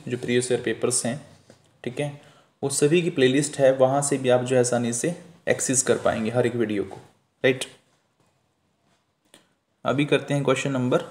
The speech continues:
फर्स्ट, पार्ट फ़ोर का। अ, नाइंटी वन, अ, नाइन, इससे पहले एटी नाइन क्वेश्चन मैंने आपको जो है डिस्कस करवा दिए हैं पिछले पार्ट्स में, अगर ना देखे हो तो प्लीज़ उनको देखें। ये क्वेश्चन नंबर नाइंटी है, "Which ईयर, year did बंकिम चंद्र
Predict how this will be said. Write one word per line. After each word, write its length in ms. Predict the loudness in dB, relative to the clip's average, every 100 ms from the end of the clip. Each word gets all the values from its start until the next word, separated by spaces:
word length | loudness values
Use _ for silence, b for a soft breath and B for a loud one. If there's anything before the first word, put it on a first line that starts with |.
| -18 -20
फर्स्ट, 540 | 0 2 4 0 -6 -16 _ 2
पार्ट 240 | 4 4
फ़ोर 340 | 2 -2 -2 -2
का। 260 | -6 -6 B B B B B
अ, 180 | 2 4
नाइंटी 340 | 4 2 0 -2
वन, 140 | 0
अ, 160 | 0 2
नाइन, 360 | 2 2 -2 -4
इससे 260 | -2 0
पहले 200 | 2 2
एटी 140 | 2 2
नाइन 180 | 0 2
क्वेश्चन 260 | 2 2
मैंने 220 | 0 2
आपको 240 | 2 2 0
जो 120 | 0
है 100 | 0
डिस्कस 340 | -2 -2 -2
करवा 240 | 2 6 6
दिए 220 | 4 -2
हैं 200 | -2 -6
पिछले 260 | -4 0 4
पार्ट्स 380 | 4 4 2
में, 120 | -6 -8 -14 -14 -4
अगर 220 | 0 0
ना 200 | 2 2
देखे 300 | 4 2 0
हो 60 | -4
तो 100 | -2
प्लीज़ 260 | -2 0
उनको 180 | -2 -4
देखें। 320 | -6 -6 -6 -8 -14 B B B
ये 60 | -2
क्वेश्चन 320 | 2 2 0
नंबर 220 | 0 0
नाइंटी 360 | 2 2 2 -2
है, 180 | -2 -2
"Which 240 | -2 -2
ईयर, 340 | 0 0 0 -12 -6
year 380 | 2 4 2 0
did 120 | -6
बंकिम 460 | 0 0 0 -2 -2
चंद्र 380 | -2 0 0